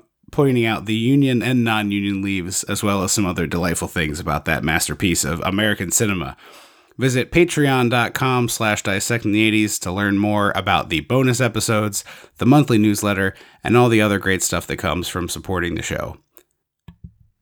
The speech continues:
Patreon dot com slash dissecting the eighties.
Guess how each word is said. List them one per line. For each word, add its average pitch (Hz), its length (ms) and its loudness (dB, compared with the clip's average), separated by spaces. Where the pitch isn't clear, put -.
Patreon 123 420 4
dot 110 180 0
com 98 440 -2
slash 82 400 -4
dissecting 82 440 -4
the 92 140 -4
eighties. - 380 -12